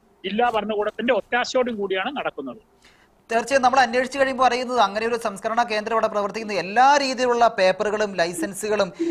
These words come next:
Speaker 2: എല്ലാ വിധത്തിലുള്ള കാര്യങ്ങളും റെഡി ആയതിനു ശേഷം മാത്രമാണ് അങ്ങനെ ഒരു സംസ്കരണ കേന്ദ്രം പ്രവർത്തിക്കുന്നത് എന്നാണ്. നിയമപരമായി യാതൊരു ബുദ്ധിമുട്ടുമില്ല എന്നുള്ളതാണ്. അപ്പോൾ ജനങ്ങൾക്ക് ഇത്രയും ബുദ്ധിമുട്ടുള്ള ഒരു സംഭവത്തിൽ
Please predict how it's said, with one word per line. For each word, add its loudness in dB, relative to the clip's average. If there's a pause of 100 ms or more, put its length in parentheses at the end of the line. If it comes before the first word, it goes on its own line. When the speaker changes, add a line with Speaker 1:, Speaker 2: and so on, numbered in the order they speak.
(180)
Speaker 2:
എല്ലാ 4
വിധത്തിലുള്ള 0
കാര്യങ്ങളും 2
റെഡി 0
ആയതിനു 4
ശേഷം -2
മാത്രമാണ് 2
അങ്ങനെ 0
ഒരു -2
സംസ്കരണ -2
കേന്ദ്രം -4
പ്രവർത്തിക്കുന്നത് -2
എന്നാണ്. 0
നിയമപരമായി 0
യാതൊരു 2
ബുദ്ധിമുട്ടുമില്ല -2
എന്നുള്ളതാണ്. 2 (500)
അപ്പോൾ 2
ജനങ്ങൾക്ക് 0
ഇത്രയും 2
ബുദ്ധിമുട്ടുള്ള 0
ഒരു 0
സംഭവത്തിൽ -2